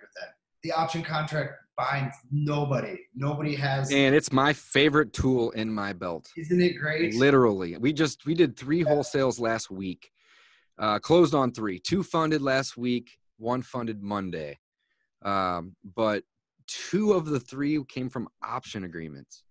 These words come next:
Speaker 1: Uh-huh.
Speaker 2: which most wholesalers would have walked away from that. There was very
Speaker 1: Yeah.
Speaker 2: little equity, or they just weren't willing to give us a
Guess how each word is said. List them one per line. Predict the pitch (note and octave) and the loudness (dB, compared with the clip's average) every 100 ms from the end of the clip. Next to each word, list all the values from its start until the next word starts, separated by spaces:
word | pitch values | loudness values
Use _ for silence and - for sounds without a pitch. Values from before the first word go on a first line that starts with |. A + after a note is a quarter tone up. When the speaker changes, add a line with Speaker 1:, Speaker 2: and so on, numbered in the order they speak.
| _ - | _ -12
Speaker 1:
Uh-huh. | A#2+ B2+ D#3 | -6 -2 2
Speaker 2:
which | - C3 | 0 0
most | B2+ D3+ D#3 - | 2 4 4 0
wholesalers | D3 F3 D3+ C3+ C3 A2 | -2 0 0 0 0 -2
would | B2+ A#2+ | -4 -4
have | G#2+ | -2
walked | A#2 A#2+ C3+ | -2 -2 -2
away | A2 A2 | -2 -2
from | A2+ F#2 D#2 | -4 -10 -12
that. | C#2+ - - | -14 -20 -8
There | G#2 | -6
was | G2+ | -6
very | F#2 A#2 B2+ | -2 0 0
Speaker 1:
Yeah. | |
Speaker 2:
little | A#2+ B2 B2 - | 0 -2 -4 -4
equity, | B2+ - C3+ B2 A#2+ - _ - _ _ | -6 -4 -4 -2 -4 -8 _ -20 _ _
or | A#2+ B2 B2 B2 A#2+ A#2 | 2 4 4 4 4 2
they | A#2 A#2+ | 0 0
just | A#2+ A2 | -2 -4
weren't | A2+ A#2 A#2+ | -4 -4 -6
willing | A#2+ A#2 | -6 -6
to | A2 | -10
give | G2 F#2 A#2+ A#2+ A#2 | -14 -4 0 0 0
us | A#2+ A2+ | -2 -2
a | A#2 | -6